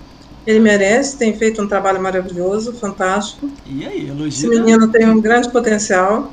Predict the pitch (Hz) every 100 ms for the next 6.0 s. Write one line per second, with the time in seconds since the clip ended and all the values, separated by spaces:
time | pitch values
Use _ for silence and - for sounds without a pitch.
0 | - - 226 214 196 196 254 277 294 -
1 | - - - - - 123 147 - 440 440
2 | 427 415 - - - - - - - -
3 | - - - - - 147 196 220 233 269
4 | - 208 202 - - - 131 185 220 185
5 | - - 131 135 120 131 170 175 226